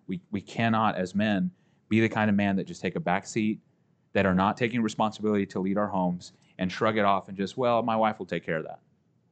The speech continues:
That's not the kind of mindset we need to have as men. Um, now, again, what does it mean, though?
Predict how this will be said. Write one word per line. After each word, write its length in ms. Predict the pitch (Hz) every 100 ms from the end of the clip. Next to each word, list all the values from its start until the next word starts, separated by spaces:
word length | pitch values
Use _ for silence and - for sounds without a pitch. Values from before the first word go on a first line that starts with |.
| _ _ _ -
That's 160 | 104 101
not 280 | 101 110
the 60 | 110
kind 200 | 113 107
of 40 |
mindset 380 | 98 101 98 92
we 220 | 92 95 -
need 180 | 101 87
to 100 | 85
have 260 | 92 90
as 140 | 80 87
men. 160 | 80 - _ _ _ _ _ _ _ _ _ -
Um, 440 | 104 98 90 87 _ _ _ _ _ _ _ _ _ _ -
now, 140 | 104
again, 360 | 98 123 104 87 _ _ _ _ _ _ _ _ _ _ _ _ _ 104
what 160 | 104 113
does 160 | 110
it 100 | 113
mean, 320 | 107 120 117
though? 300 | 95 82 82